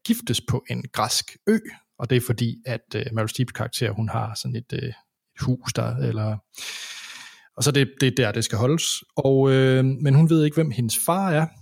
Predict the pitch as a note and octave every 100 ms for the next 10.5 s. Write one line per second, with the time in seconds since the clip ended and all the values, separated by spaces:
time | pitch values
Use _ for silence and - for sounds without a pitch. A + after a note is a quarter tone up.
0 | - B2 A#2 B2 B2 A#2 C3+ C#3 A2+ A2
1 | A#2+ G#2+ - B2+ A#2+ G#2 - A2+ G#2+ G#2+
2 | G#2 G2+ G#2+ _ _ _ _ _ _ _
3 | _ - A2+ A#2+ B2 A#2+ D3 G3 D#3+ B2+
4 | B2 - - _ - B2 B2 B2 C#3 C#3+
5 | A#2+ - C#3+ A2+ C3+ - - E3+ - -
6 | B2 B2 - G#3 A2+ - B2 C#3 C#3+ A2+
7 | B2 A2+ G#2+ D3 E3+ - - - - -
8 | A#2 A2 A2+ A2+ A2 - G#2+ G2+ G#2 G#2+
9 | G#2 A#2+ A#2 C3+ G#3 D#3 A#2+ G#2+ - B2+
10 | - G#2+ - C3 G#2+